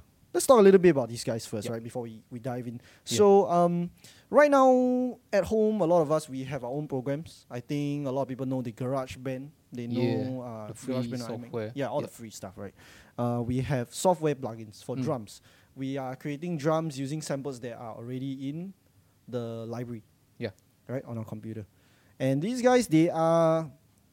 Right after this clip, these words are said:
Speaker 1: um, hardware plugins, which means that they
Speaker 2: Hardware.
Speaker 1: are physical and you can touch them and they are outside of the computer and they have sounds inside them.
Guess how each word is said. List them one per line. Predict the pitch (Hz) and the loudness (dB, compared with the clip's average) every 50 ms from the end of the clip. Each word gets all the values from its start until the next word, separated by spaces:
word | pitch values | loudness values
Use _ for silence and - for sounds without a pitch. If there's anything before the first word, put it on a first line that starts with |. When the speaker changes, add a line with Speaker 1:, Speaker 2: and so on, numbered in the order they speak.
| _ _ _ _ | _ _ _ _
Speaker 1:
um, | - 147 143 139 139 139 135 143 143 143 143 139 - _ _ _ _ - | -4 -2 -2 0 0 0 -2 -2 -2 -4 -6 -8 -10 _ _ _ _ -14
hardware | - - 277 240 - 170 165 156 147 | -2 2 2 2 4 6 6 6 6
plugins, | 123 135 117 110 117 107 104 - - - _ _ _ _ _ _ _ _ _ _ _ | 4 0 -2 -2 -6 -10 -14 -16 -18 -20 _ _ _ _ _ _ _ _ _ _ _
which | - 135 120 165 | -10 -8 -4 0
means | 185 208 196 - | 0 0 2 2
that | 160 143 - | 2 2 2
they | 143 143 147 | 2 0 0
Speaker 2:
Hardware. | 147 151 143 139 139 143 147 | 0 0 0 2 2 0 -2
Speaker 1:
are | - _ _ _ _ _ | -4 _ _ _ _ _
physical | - 175 180 170 220 - 214 214 214 220 240 - _ | 0 2 2 2 2 2 2 4 4 2 0 -4 _
and | - 135 127 127 | -8 -6 -6 -4
you | 123 123 | -4 -4
can | 123 - 123 117 113 - - - | -4 -4 -6 -6 -6 -10 -2 0
touch | 165 175 180 170 | 2 2 2 0
them | 160 170 160 151 | -2 -4 -2 -2
and | 127 110 | -4 -4
they | 113 | -4
are | 117 117 | -4 -4
outside | 127 127 - - 139 127 | -6 -2 0 0 0 0
of | 120 | 0
the | 113 | -4
computer | - - 123 117 156 165 160 160 165 165 - _ _ _ _ _ _ _ _ _ _ _ | -6 -6 -6 0 2 4 4 4 4 2 0 _ _ _ _ _ _ _ _ _ _ _
and | - 127 123 | -8 -6 -6
they | 127 | -2
have | 139 190 254 247 | 0 0 0 2
sounds | - 240 214 214 196 | 2 2 2 2 2
inside | 180 151 151 - 156 127 120 117 | 2 0 0 0 0 0 -2 -4
them. | 113 104 | -8 -10